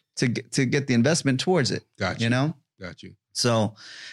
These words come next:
Speaker 1: hey man, it's been great chatting with you. We're gonna have you. We gotta have. We got some. I mean, you and me, we can talk all day.
Speaker 2: Yeah, yeah,
Speaker 1: You know,
Speaker 2: yeah.
Speaker 1: and
Speaker 2: Yeah.
Speaker 1: uh, but people got things to do, so we're gonna let, we're gonna let,
Speaker 2: <laughs>
Speaker 1: we're gonna let them go do the things, man. Thank you so much for tuning in to our Karma Cast number two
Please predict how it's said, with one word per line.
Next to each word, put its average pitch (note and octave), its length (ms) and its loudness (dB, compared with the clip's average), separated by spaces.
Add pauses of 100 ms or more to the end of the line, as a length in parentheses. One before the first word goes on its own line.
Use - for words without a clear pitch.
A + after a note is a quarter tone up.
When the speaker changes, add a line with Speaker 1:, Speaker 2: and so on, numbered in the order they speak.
Speaker 1:
hey B2+ 120 2
man, A#2+ 180 4
it's C3 140 2
been A#2+ 180 4
great A2+ 240 2
chatting A2+ 300 2
with A2 120 4
you. G#2 140 4
We're A2 80 2
gonna A2 140 4
have A2+ 200 4
you. A#2 140 4
We A#2 140 4
gotta B2+ 180 4
have. B2 180 2
We C#3+ 80 4
got D#3 160 2
some. D#3 220 4
I F3+ 160 4
mean, E3+ 140 4
you A3 100 6
and F3 100 6
me, E3+ 120 6
we D#3+ 120 6
can D#3 120 2
talk B2+ 240 2
all A#2+ 160 4
day. A2 240 2
Speaker 2:
Yeah, B2+ 240 2
yeah, A#2 160 2
Speaker 1:
You B2+ 80 4
know, B2 340 2
Speaker 2:
yeah. A#2 140 2
Speaker 1:
and A2+ 140 4
Speaker 2:
Yeah. A#2 60 4
Speaker 1:
uh, A2 160 4
but G#2+ 160 2
people D3 220 0
got A2+ 200 0
things B2 180 4
to A2+ 80 2
do, A2 180 4
so G#2 220 2
we're A2 100 4
gonna A#2+ 140 4
let, A#2 200 4
we're C3+ 60 4
gonna C3+ 160 4
let, C3 220 2 (120)
Speaker 2:
<laughs> - 160 -10
Speaker 1:
we're C3+ 100 4
gonna C3+ 140 4
let C3 140 0
them B2+ 120 2
go A#2+ 120 4
do B2 140 2
the A#2 100 4
things, B2 320 2
man. B2 160 4
Thank D#3 240 0
you D#3 80 2
so D3+ 160 2
much D3+ 180 2
for C#3 80 0
tuning D3 340 4
in D3+ 240 4
to C3+ 200 2
our A#2 140 2
Karma D3 340 2
Cast C#3+ 340 0
number A#2+ 200 4
two E3 360 4